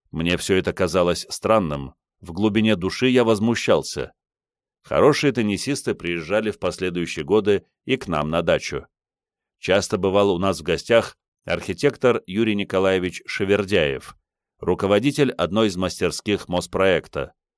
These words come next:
Шевердяев был автором кинотеатра «Россия» и ряда известных московских зданий. Интересный человек и хороший спортсмен,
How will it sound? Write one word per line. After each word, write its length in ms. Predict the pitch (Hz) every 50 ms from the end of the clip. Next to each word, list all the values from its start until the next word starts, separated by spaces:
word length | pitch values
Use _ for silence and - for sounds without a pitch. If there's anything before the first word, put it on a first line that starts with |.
| _ _ _ _ _ _ _ _ _ _ _ _
Шевердяев 720 | - - - 73 78 76 76 80 117 147 156 156 135 92
был 200 | 85 110 110 107
автором 400 | 90 107 - - 107 101 101 90
кинотеатра 640 | - 101 85 90 85 - - 82 78 76 - 73 69
«Россия» 580 | 69 73 73 - - - 127 135 135 127 123 - - _ _ _ _ _
и 80 | - 87
ряда 340 | 85 90 117 139 - 135 127
известных 500 | 98 78 82 92 107 - - 120 104 -
московских 640 | 90 82 78 - - 80 78 - - - 90 82 73
зданий. 540 | 73 78 87 80 73 69 69 65 64 - _ _ _ _ _ _ _ _ _ _ _ _ _ _ _
Интересный 600 | - 80 87 80 95 95 98 92 85 - 85 76
человек 600 | - - 78 71 69 76 98 113 113 - - _ _ _ _
и 100 | - 95
хороший 420 | 87 - 95 92 101 95 - - 78
спортсмен, 640 | - - 82 78 73 - - 90 98 110 110 107 101